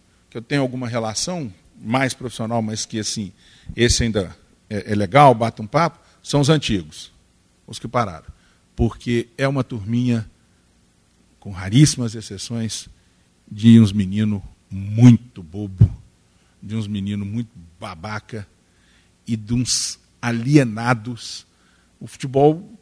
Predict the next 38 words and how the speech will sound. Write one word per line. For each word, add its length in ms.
tem 200
essa 200
fama 500
e 140
hoje 260
eu 40
vou 60
falar 180
uma 40
coisa 240
pra 160
vocês. 500
Noventa 540
por 180
cento 480
é 140
de 160
um 120
bando 480
de 240
boboca 880
que 60
vocês 180
não 80
têm 180
noção, 480
viu? 140
Agora, 320
e, 240
a, 60
a, 380
a 20
minha, 340
isso 240
é 40
conduta 440
minha. 400
Eu, 240